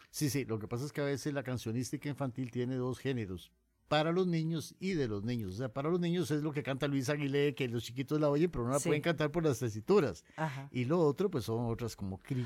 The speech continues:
Speaker 1: Cri,
Speaker 2: Ah,
Speaker 1: que
Speaker 2: no, no.
Speaker 1: pueden cantar los niños,
Speaker 2: Los
Speaker 1: ¿verdad?
Speaker 2: niños pueden cantar lo que
Speaker 1: Por sus,
Speaker 2: quieran
Speaker 1: por
Speaker 2: realmente,
Speaker 1: sus
Speaker 2: pero, pero no está hecha para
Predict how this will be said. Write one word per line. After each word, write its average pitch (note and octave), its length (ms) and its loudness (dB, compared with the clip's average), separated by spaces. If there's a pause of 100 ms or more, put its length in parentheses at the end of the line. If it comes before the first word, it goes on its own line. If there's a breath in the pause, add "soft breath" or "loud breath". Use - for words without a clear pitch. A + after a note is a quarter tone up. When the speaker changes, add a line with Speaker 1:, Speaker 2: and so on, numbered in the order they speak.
Speaker 1:
Cri, C3 140 0
Speaker 2:
Ah, G#3 80 8
Speaker 1:
que G3+ 60 2
Speaker 2:
no, F#3+ 120 4
no. F3+ 120 4
Speaker 1:
pueden D3 200 2
cantar A#2+ 420 -2
los A2+ 200 -2
niños, A2+ 280 0
Speaker 2:
Los A3 120 6
Speaker 1:
¿verdad? A3+ 160 4
Speaker 2:
niños - 720 -4
pueden E3 260 0
cantar F3+ 460 -4 (160)
lo E3 200 -4
que - 80 -20
Speaker 1:
Por D#3+ 200 2
sus, D3 340 4
Speaker 2:
quieran F#3+ 280 2
Speaker 1:
por F#3+ 60 -2
Speaker 2:
realmente, F#3+ 280 4
Speaker 1:
sus D3 80 4
Speaker 2:
pero, E3 420 4
pero F3 300 4
no F3 240 4
está - 1040 2
hecha F3 300 0
para F3 580 2